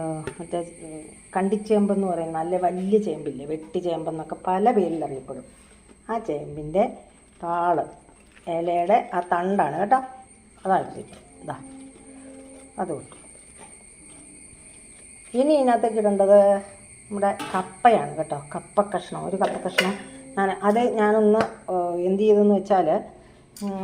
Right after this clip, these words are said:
പതുക്കെ ഞാൻ അതിനെ ഒന്ന് അതിൻ്റെ വാട്ടി അതിൻ്റെ വെള്ളം ഊറ്റിക്കളഞ്ഞു. അപ്പോൾ കപ്പ വാട്ടി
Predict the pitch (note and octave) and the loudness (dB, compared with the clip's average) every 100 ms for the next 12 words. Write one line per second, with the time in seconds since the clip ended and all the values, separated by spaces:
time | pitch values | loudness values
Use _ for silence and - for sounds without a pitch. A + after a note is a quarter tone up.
0 | F#3 G3+ G#3 A3+ A#3+ G#3+ G#3 G3+ G#3 G#3 | -2 -2 -2 0 2 2 2 2 2 2
1 | G3 A3+ - - _ _ _ - - - | 0 -2 -4 -14 _ _ _ -20 -20 -4
2 | - G#3 A3 A3 G#3+ G#3 A3+ A3+ C4+ C4 | -2 0 2 2 4 2 2 -2 -6 -8
3 | G3 G3+ G#3+ A3+ - - - _ _ _ | -4 0 2 0 -2 -12 -20 _ _ _
4 | _ _ _ - G#3 A3 A#3+ C#4+ A#3 F#3 | _ _ _ -12 -4 -2 0 0 0 -2
5 | F#3 D3+ D3+ - - _ _ _ _ _ | -4 -10 -12 -16 -20 _ _ _ _ _
6 | _ _ _ - - _ _ _ _ _ | _ _ _ -20 -20 _ _ _ _ _
7 | _ - A3+ A3+ A3+ B3 B3 B3 - - | _ -16 -10 -10 -8 -10 -10 -12 -16 -18
8 | - - - - - - - - G#3 G#3 | -18 -18 -14 -12 -12 -14 -14 -8 -4 -4
9 | G#3+ | -4